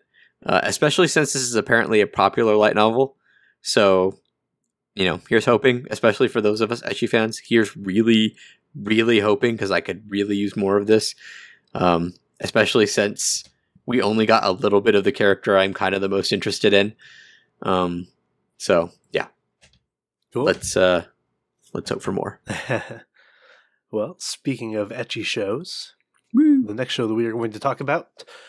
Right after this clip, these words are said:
Speaker 2: is Harukana Receive, which was one of my draft picks. And if you like, hmm,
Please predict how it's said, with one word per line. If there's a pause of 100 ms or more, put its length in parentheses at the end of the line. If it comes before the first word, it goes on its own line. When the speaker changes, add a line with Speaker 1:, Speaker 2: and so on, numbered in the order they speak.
(500)
Speaker 2:
is
Harukana
Receive,
which
was
one
of
my
draft
picks. (1080)
And (880)
if
you
like, (1500)
hmm,